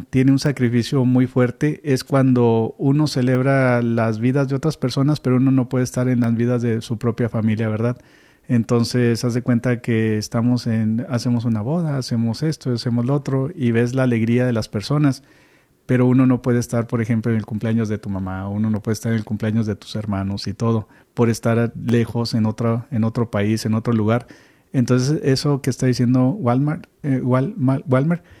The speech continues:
es, haz de cuenta que tiene mucho sentido, porque también hay unos ciertos sacrificios que uno, eh, pues, si dices, "Oh, híjole, pues no, no va a poder estar en el cumpleaños de, de mi familia", o se reúnen, haz de cuenta, el domingo a, a, a comer toda la familia menos tú.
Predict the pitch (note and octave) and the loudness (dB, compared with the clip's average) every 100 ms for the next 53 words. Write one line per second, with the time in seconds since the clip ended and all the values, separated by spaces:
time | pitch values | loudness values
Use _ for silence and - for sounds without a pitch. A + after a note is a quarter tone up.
0 | _ _ - B2+ A#2+ - C3 C3+ C#3+ C#3 | _ _ -4 0 0 0 -2 0 -2 -2
1 | C3 C3 C3 C3 B2 C3+ A#2+ G#2 C#3+ F#3+ | -2 2 4 4 2 -2 -2 0 -2 0
2 | C#3 A#2+ A2+ A2 A#2 B2 C3 C3+ - C3 | -2 -4 -2 0 2 4 4 2 0 -2
3 | D#3 C#3+ B2+ A#2 G#2+ A2+ C#3 B2 - A#2 | -2 -2 -2 0 0 0 -2 -4 0 2
4 | A#2 B2+ - - _ _ - A2+ G#2+ G#2 | 2 2 -2 -12 _ _ -4 0 0 -2
5 | - A2 G#2+ - - A2+ G#2+ B2+ B2 A#2 | -2 -2 -4 -10 -6 -4 -4 0 0 0
6 | A2+ A#2+ A2+ - C3 A2+ A#2 A2 A#2 A2+ | -2 -4 -6 -6 -6 -6 -4 -4 -2 -4
7 | A2+ A#2 A#2 - A2 G#2+ A2+ A2+ A2 A2 | -4 -2 0 0 -2 -2 -2 -2 -2 -4
8 | G#2+ G#2 G#2+ G#2 A#2 A2 A2 G#2 G#2+ G#2+ | -4 -4 -2 -4 -6 -4 -2 -2 0 0
9 | A2 A#2 - - A#2+ C3 B2+ C3+ D3+ D3+ | 2 0 -4 -4 -2 2 4 4 2 0
10 | - B2+ C3 C3+ C3+ A2+ A#2 A#2+ B2 A#2+ | -2 -2 0 0 0 0 2 2 0 -4
11 | A2 A2 - G#2+ G#2 A#2 A#2+ C#3 C3+ C3 | -4 -4 -4 -4 -2 -2 -2 -2 -2 0
12 | B2 B2+ A#2 A2 G#2+ A2+ | 0 0 -2 -4 -4 -8